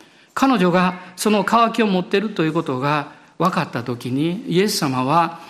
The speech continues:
それを受け止めることができるために、彼女の人生、彼女の心を癒そうとなさいました。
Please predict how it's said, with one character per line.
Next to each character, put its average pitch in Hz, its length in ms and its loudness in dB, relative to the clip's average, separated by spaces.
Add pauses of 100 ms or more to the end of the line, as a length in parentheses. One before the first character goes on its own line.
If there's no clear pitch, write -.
(260)
そ - 180 0
れ 247 120 4
を 247 160 4
受 175 260 0
け 226 40 -6
止 240 100 2
め 262 120 2
る 269 180 -2
こ - 140 -8
と 240 140 -2
が 202 140 0
で 214 120 -2
き 240 120 -2
る 240 140 -2
た 226 140 0
め 185 160 2
に、 196 300 0 (220)
彼 262 340 2
女 202 100 0
の 180 200 0
人 220 240 2
生、 151 260 0
彼 254 220 0
女 190 160 0
の 160 120 0
心 254 520 -2
を 247 280 0 (220)
癒 247 280 0
そ 233 240 -2
う 127 60 -10
と 117 120 -8
な 107 120 -8
さ 120 180 -10
い 110 40 -10
ま 104 140 -12
し - 80 -10
た。 - 160 -18